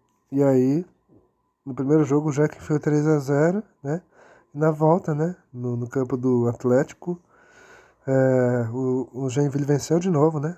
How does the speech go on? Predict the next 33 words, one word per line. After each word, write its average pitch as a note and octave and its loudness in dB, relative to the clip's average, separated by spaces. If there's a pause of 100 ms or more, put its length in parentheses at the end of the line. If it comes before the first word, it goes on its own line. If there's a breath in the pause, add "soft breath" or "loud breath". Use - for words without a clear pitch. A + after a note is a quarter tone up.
Agora B2 -4
por A#2+ -8
três C3 -2
a D#3+ 0
dois D3 0
e D#3+ 0
avançou D#3 -2
pra D#3+ -2
final. B2+ -4 (1040)
E C3 -4
na C3 0
final, D3 2
né? C#3+ -4 (800 soft breath)
É, A#2+ 2 (720 soft breath)
na B2+ -8
final C3+ 0
tivemos D3 0
apenas D#3 0
um F3 0
jogo D#3+ -2
único, C#3+ -2
né? C#3 -10
É A2 -4
isso? - -6 (720 soft breath)
É, A#2+ 0
acho - -10
que - -20
sim. F3+ -4 (340)
Deixa C3 -4
eu C3+ 4
olhar A#2 2
aqui, A2+ -8
peraí. G#2+ -6